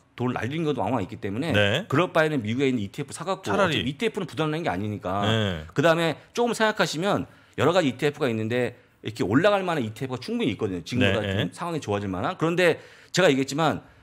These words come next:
Speaker 1: 지난 이월 이십 일 날 매수하신 분 어떤 분들은 십 퍼센트가 넘는 배당을 받고 있고요.
Speaker 2: 음.
Speaker 1: 주가도 올라갔고 어떤 분들은 지금 들어가신 분들은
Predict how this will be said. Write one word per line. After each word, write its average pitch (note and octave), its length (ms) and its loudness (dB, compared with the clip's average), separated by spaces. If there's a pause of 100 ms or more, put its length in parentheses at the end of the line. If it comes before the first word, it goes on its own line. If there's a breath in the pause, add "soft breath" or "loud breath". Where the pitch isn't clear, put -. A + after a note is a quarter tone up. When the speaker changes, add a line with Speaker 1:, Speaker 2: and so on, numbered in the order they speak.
(340 soft breath)
Speaker 1:
지난 E3+ 280 2
이월 D#3 320 4
이십 C#3+ 220 -2
일 F#3 100 2
날 E3+ 120 6
매수하신 C#3+ 400 4
분 B2+ 80 4
어떤 G3+ 260 4
분들은 F#3 460 0 (440)
십 - 200 -8
퍼센트가 A3+ 300 0
넘는 D3+ 300 4
배당을 A2+ 280 0
받고 G2+ 220 -8
있고요. E2 340 -10
Speaker 2:
음. G#2+ 80 -2
Speaker 1:
주가도 G2 260 2
올라갔고 F#2 400 -4
어떤 B2+ 220 0
분들은 F3+ 280 0
지금 D3+ 200 0
들어가신 C#3+ 320 2
분들은 B2+ 320 0